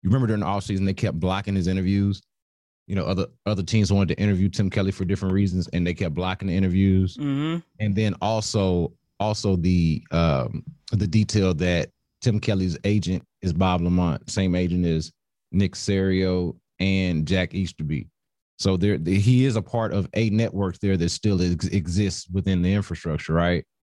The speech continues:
Speaker 1: But what does it, I don't know what it means though. Like, you know, like, it's not like they, you know, like, Bob Lamont couldn't get him a, a, a job elsewhere 'cause other folks wanted to interview him.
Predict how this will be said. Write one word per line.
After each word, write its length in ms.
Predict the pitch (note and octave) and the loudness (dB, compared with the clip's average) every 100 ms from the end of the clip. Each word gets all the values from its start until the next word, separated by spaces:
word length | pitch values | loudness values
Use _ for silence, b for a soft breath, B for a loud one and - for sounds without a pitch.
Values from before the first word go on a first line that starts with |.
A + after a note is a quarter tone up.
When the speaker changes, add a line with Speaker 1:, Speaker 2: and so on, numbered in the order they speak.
| _ _ | _ _
Speaker 1:
But 220 | - G#2+ D#2+ | -2 0 2
what 220 | G2+ G#2+ | 2 0
does 160 | G2+ | 0
it, 80 | F#2 | 0
I 140 | G#2+ B2 | 0 0
don't 120 | A#2 | 2
know 80 | A#2 | 2
what 180 | G#2+ F#2+ | 2 0
it 80 | |
means 440 | E2+ C3 D3+ A2 C#2+ | 0 2 2 -2 -4
though. 340 | C#2+ A#1 - _ - | -8 -8 -12 _ -2
Like, 300 | E2 D#2+ - _ | 0 0 -2 _
you 100 | G2 | 2
know, 180 | G2+ F2+ | 4 4
like, 220 | F2+ F2+ | 4 2
it's 260 | C2+ A2 A2 | 2 2 2
not 160 | A2 F#2 | 2 0
like 200 | F#2+ - | -2 -2
they, 180 | G2 - | -4 -4
you 160 | G2 G#2 | -2 0
know, 80 | D2+ | 0
like, 200 | D#2 - | -2 0
Bob 220 | F#2 E2 | 0 2
Lamont 300 | F2 G2 - | 4 2 2
couldn't 180 | F#2+ F2+ | 0 2
get 120 | G2+ | 2
him 280 | G#2 F2+ C#2 - | 2 0 -4 -4
a, 40 | |
a, 60 | G2+ - | -4 -2
a 80 | |
job 300 | F#2 A#2+ A2+ G#2 - | 2 2 2 -2 -2
elsewhere 360 | C#3+ - G#2+ | -2 0 -2
'cause 140 | - G#2+ | 0 0
other 140 | A2+ | 0
folks 200 | A#2 G#2+ | -2 0
wanted 180 | B2 A#2+ | 0 0
to 60 | |
interview 240 | D3 B2+ | 0 0
him. 120 | F2 | -2